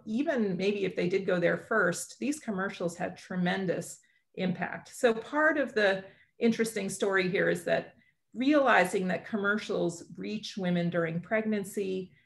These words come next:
and he could see pregnancy was a special time to reach them.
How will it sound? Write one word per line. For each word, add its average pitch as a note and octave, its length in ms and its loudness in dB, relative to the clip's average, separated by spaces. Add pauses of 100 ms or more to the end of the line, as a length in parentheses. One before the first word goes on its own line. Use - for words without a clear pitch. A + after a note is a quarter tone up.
(120)
and F#3 200 0
he A#3 160 -2
could - 180 -2
see G3 200 -4
pregnancy G#3 640 -4
was F3 200 -2
a F3 60 -2
special G3 520 -4
time G3 540 -4
to E3+ 240 -4
reach G3 320 -8
them. G#3 320 -2